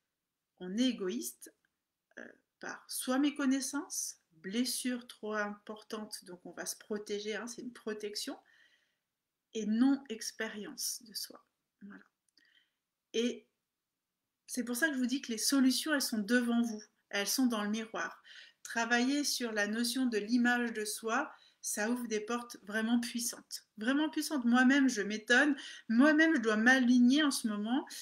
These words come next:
euh, avec, bah, en fait,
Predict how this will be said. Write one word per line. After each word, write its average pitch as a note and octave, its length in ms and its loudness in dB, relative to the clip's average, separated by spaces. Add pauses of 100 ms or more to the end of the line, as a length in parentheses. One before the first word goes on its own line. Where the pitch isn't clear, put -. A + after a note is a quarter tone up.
(260)
euh, F#3 200 -4 (840)
avec, B3 640 0 (1600)
bah, F#3+ 180 -6 (100)
en G3+ 80 -10
fait, E4+ 180 0